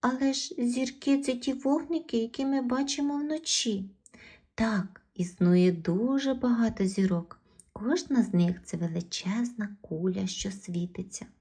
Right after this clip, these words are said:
Одні зірки ближче до нас, наприклад, сонце, а інші далі,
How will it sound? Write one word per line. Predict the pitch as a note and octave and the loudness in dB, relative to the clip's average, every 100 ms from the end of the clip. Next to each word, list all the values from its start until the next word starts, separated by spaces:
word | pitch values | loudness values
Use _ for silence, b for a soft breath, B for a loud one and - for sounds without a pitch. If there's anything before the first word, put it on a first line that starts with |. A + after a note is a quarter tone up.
| _ - B B B | _ -20 B B B
Одні | - G#3 C#4 | 0 4 4
зірки | G#4+ B3 A3+ - | 4 2 2 2
ближче | F3+ G3 A#3 A3+ - - | 0 4 4 4 0 0
до | F#3+ G3+ | 2 6
нас, | G3 F#3+ F#3+ - - | 6 4 2 -6 0
наприклад, | G3+ G3 F#3 F3 - C#4 - | 2 2 0 -2 -2 -4 -6
сонце, | - D4 B3 B3 - B3 - _ _ - B B B | -4 0 0 0 -4 -10 -12 _ _ -20 B B B
а | F#3+ - | -2 0
інші | F3 F3 B3 F#4 - - E3+ - | 0 2 2 2 -2 -4 -6 -10
далі, | D#3 D#3+ G3 F#3+ F3 E3+ | -2 2 4 4 2 -2